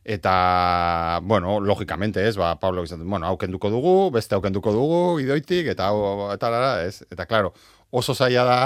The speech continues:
zuzendaria eta gidoilaria persona bera denean, ba, zuzendariak gidoilariari agintzea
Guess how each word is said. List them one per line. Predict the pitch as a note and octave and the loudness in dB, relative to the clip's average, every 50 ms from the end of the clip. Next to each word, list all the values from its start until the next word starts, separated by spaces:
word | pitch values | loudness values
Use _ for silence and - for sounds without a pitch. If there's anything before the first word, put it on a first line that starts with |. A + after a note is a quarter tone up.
| C#3+ D#3 _ _ _ _ _ _ _ _ _ _ _ _ _ | 0 -2 _ _ _ _ _ _ _ _ _ _ _ _ _
zuzendaria | - - - A2+ - - A#2 A#2+ A#2+ A#2+ A#2+ A#2 A#2 A#2 A2+ A2+ A2+ A2+ A2+ A#2 A2+ A2 | -16 -12 -10 -6 -4 -2 0 2 2 2 2 2 2 2 2 2 0 0 2 2 0 0
eta | G#2 G2+ F2+ | 0 -2 -2
gidoilaria | F#2+ F#2+ G2+ A2 A#2 A2 - - C3 B2+ | -2 -2 -2 -2 -4 -6 -6 -8 -8 -6
persona | - F#2+ - - A2 A2 A2 | -8 -10 -8 -6 -6 -4 -2
bera | A2 A2+ A2+ A2 | -2 0 0 -2
denean, | A2+ A2+ A2 A2 A#2 A#2+ | -2 -2 -4 -4 -4 -4
ba, | G#2+ F#2 D#2 | -4 -6 -8
zuzendariak | - - E2+ G2+ F#2+ G2+ G2+ G2+ G#2 G#2 G2 - - - - | -8 -10 -12 -10 -8 -6 -6 -4 -4 -6 -6 -8 -14 -16 -14
gidoilariari | G2+ F#2+ F2+ G2 G2+ G2+ G#2+ G#2 F#2+ G2+ G2 G2 G2 G#2+ G#2 | -10 -8 -4 -4 -2 -2 -2 -2 -2 -2 -2 -2 -2 0 -2
agintzea | F#2+ F2+ F#2+ G2 G2 - - A2 G#2 A2+ | 0 -2 -2 -4 -4 -4 -2 0 0 2